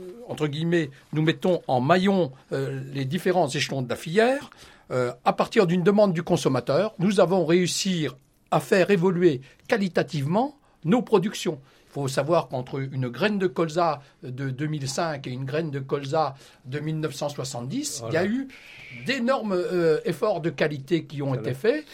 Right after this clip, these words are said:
Speaker 1: avec, euh, pour arriver au résultat que l'on connaît. Tout à l'heure, on a parlé du tournesol. Entre le tournesol d'il y a vingt ans et le tournesol d'aujourd'hui, les sélectionneurs nous ont permis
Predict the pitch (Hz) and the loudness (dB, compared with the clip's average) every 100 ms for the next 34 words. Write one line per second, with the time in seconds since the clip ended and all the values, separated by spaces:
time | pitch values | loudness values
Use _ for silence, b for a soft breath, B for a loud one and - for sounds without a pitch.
0 | B 127 143 226 196 160 147 143 147 143 | B -6 -2 -2 0 -2 -2 -6 -10 -10
1 | 131 151 139 147 139 262 233 143 139 135 | -8 -4 -4 -4 -4 -4 -4 -6 -6 -4
2 | 247 247 170 156 220 208 151 B B B | -6 -6 -6 -2 -2 -2 -4 B B B
3 | - 170 170 190 156 156 143 147 160 175 | -8 -4 0 0 0 -4 -4 -2 0 0
4 | 135 135 156 156 147 147 135 110 B B | 0 -6 -4 -4 -2 0 -2 -4 B B
5 | B 131 139 180 147 139 220 202 - 208 | B -6 0 0 0 0 0 2 2 4
6 | 196 143 151 156 151 139 - 170 175 196 | 4 0 0 2 2 0 -2 0 2 2
7 | 185 151 143 135 135 180 170 143 151 139 | 2 0 -2 -2 -2 -2 -2 2 0 0
8 | 131 139 175 302 302 B B - 151 180 | -4 -4 -4 -4 -6 B B -2 2 4
9 | 175 175 - 151 143 208 302 - b 170 | 4 4 4 0 2 2 0 -4 b -4
10 | 147 135 135 - 180 175 277 | -2 -2 -2 0 0 2 -2